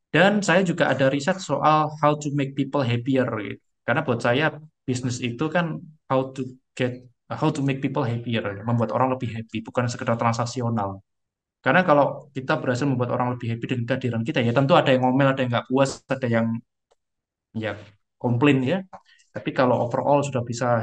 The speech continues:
eksistensi kita membuat orang lebih happy, maka ya transaksi akan berjalan dengan baik gitu. Kalau nggak sekarang pasti ada. Kemudian apalagi ya? Oh ya, kita juga terobsesi untuk memberi perhatian ke customer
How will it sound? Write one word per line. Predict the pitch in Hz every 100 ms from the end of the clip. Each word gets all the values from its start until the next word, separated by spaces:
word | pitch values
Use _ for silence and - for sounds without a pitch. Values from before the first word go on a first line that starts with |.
| 120
eksistensi | 123 123 123 120
kita | -
membuat | 135 117 120
orang | 120 120
lebih | 120 120
happy, | 190 196 131 135
maka | 123 127 175 175 _ _ _ _ _ _ _ -
ya | 110
transaksi | 110 143 147 156 156
akan | 190 170 147
berjalan | 131 139 151
dengan | 135 123
baik | 123 117 120 120 -
gitu. | - - 101
Kalau | - 127 131
nggak | 117 110
sekarang | 127 131 156
pasti | 110 - 131
ada. | 110 110 101 101 _ _ - - _ _ _ -
Kemudian | 151 165 175 170 185
apalagi | 190 190 196 202 127
ya? | 131
Oh | 190
ya, | 151
kita | 190 202
juga | 143 147
terobsesi | 160 147 - 151 143 196
untuk | 170 151 165 160
memberi | 151 -
perhatian | - 135 120 135
ke | 135 135 131 127 127 123 120
customer | 127 139 143 151 185 220